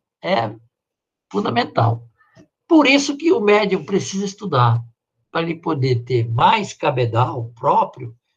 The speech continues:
para que o espírito comunicante possa fazer uso com, com mais tranquilidade, ok? Continuando, ali também, Dionísio era um elemento que aderia às faculdades de Otávia,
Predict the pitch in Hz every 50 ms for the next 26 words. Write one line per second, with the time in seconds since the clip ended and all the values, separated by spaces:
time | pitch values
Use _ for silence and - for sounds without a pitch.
0 | _ _ _ _ - - 160 156 - - 170 156 117 - - 190 190 190 190 -
1 | 180 165 156 151 139 131 117 - 165 175 160 - _ - 175 165 - 180 - -
2 | 190 156 139 170 156 131 131 143 156 156 151 175 139 110 - _ _ _ _ _
3 | _ _ _ _ _ - 160 165 156 127 117 117 117 - - _ - _ - 143
4 | 135 139 147 151 - - - - - 165 151 147 - 156 156 165 147 120 110 101
5 | 110 107 - - _ - 170 170 190 190 - _ _ _ _ _ _ _ _ _
6 | _ _ _ _ _ _ _ _ _ _ _ _ _ _ _ _ _ _ - -
7 | - - - - - - - - - _ _ _ _ _ _ _ _ _ 247 240
8 | - - 311 240 202 165 147 160 190 220 285 285 277 240 202 175 165 202 208 190
9 | 156 135 139 170 170 180 214 220 190 160 180 180 190 185 180 175 160 147 135 131
10 | 156 175 175 - 147 - 165 156 147 147 131 131 127 160 180 175 156 139 139 135
11 | 127 - - 165 151 - - 151 139 135 135 127 123 120 117 117 120 113 - -
12 | - 123 127 135 139 127 110 110 98 -